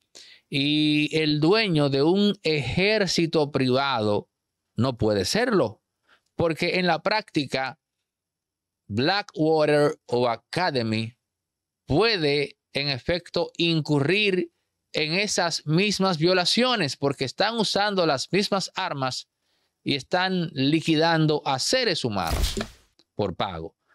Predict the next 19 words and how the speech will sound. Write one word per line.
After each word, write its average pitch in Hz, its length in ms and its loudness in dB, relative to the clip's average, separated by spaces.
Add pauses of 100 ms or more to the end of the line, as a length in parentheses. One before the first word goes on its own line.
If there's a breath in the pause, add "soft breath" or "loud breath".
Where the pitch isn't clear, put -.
(120)
Pero 151 160 2
bueno, 180 220 2
eso 185 100 0
es 220 60 4
un 220 120 0
tema 208 220 0
de 185 80 2
debate 165 320 2
que 123 100 0
lo 120 120 2
dejo 156 260 4
ahí 143 220 4
en 139 80 2
el 131 140 2
aire 123 260 0
para 110 180 0
que 104 100 -2
ustedes 139 260 0
mismos 123 420 -2